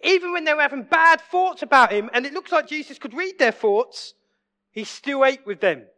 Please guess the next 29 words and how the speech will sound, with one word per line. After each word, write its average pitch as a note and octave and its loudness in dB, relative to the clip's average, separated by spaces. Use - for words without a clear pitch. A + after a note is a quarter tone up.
loved A3+ 2
his G#3 -10
enemies. F3+ -8
Jesus A#3 -8
would G3+ -6
go C#4 8
across C#4 -4
the A3 -8
social D4+ -4
dividing B3+ 0
line F3 0
and F#3+ -8
touch - -6
lepers. G3 -6
And G#3+ 0
leprosy D#4+ 0
in A3+ -4
that A3+ -2
culture A#3+ -2
was F#3+ -10
seen A#3 -8
in G#3 -10
one C4+ -2
way G3 0
as F3 -10
a G#3 -10
curse B3 0
by G3+ -4
God. G3 -2